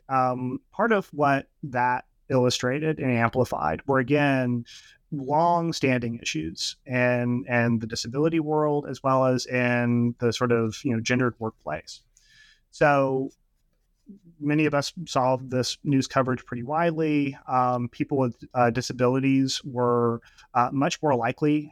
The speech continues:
um, to be hospitalized for, for covid nineteen and to die. Uh, in particular, people with Down syndrome were four times more likely to be hospitalized, uh, for, for covid nineteen. Um, people who were in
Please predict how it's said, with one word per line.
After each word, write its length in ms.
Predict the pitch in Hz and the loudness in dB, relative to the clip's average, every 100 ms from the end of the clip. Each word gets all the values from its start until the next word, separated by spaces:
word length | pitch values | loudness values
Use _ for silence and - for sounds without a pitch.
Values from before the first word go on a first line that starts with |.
| - | -4
um, 420 | 131 127 123 120 - | 0 0 0 -4 -6
to 120 | 120 | -6
be 540 | 120 120 120 120 117 - | 0 2 2 2 0 -2
hospitalized 920 | 131 131 - 156 156 165 180 - - _ | -2 -2 0 0 0 -2 -6 -12 -12 _
for, 260 | 151 143 | 0 0
for 140 | - 151 | 0 -4
covid 280 | - 147 147 | -2 -2 2
nineteen 640 | 147 - - 156 175 185 - | 0 -2 -2 -2 -2 -8 -4
and 200 | 135 135 | 2 2
to 80 | - | 0
die. 380 | 107 104 - 254 220 131 | -6 -8 -8 -10 -2 2
Uh, 120 | 135 | 2
in 80 | 123 | 0
particular, 420 | 120 - - 131 | -4 -8 -2 -2
people 280 | - - 123 | -2 -6 -2
with 140 | 120 | -2
Down 220 | 123 123 | 0 0
syndrome 300 | 131 139 147 | 0 0 0
were 80 | 127 | -2
four 220 | - 123 | -2 -2
times 260 | 123 127 123 | -2 -2 -2
more 100 | 120 | 0
likely 380 | 110 113 135 147 | 0 0 0 -2
to 120 | - | -2
be 300 | 120 117 117 - - - | 2 2 0 -6 -20 -2
hospitalized, 920 | 127 127 - 123 120 117 117 117 - - - _ | 0 0 0 0 2 2 0 -4 -10 -18 -20 _
uh, 220 | 123 120 123 | 2 2 0
for, 120 | - 135 | -6 -4
for 120 | - | -2
covid 300 | - 117 117 | 2 2 2
nineteen. 720 | 110 - 123 143 202 202 190 - | -2 -4 -2 0 0 -2 -6 -4
Um, 540 | 131 135 127 127 131 - | 0 2 0 -2 -6 -8
people 500 | - 165 165 147 151 | -6 -4 -2 -2 -2
who 180 | 147 139 | -4 -4
were 260 | 131 131 135 | 0 0 0
in 580 | 131 127 123 123 123 | 0 0 2 2 0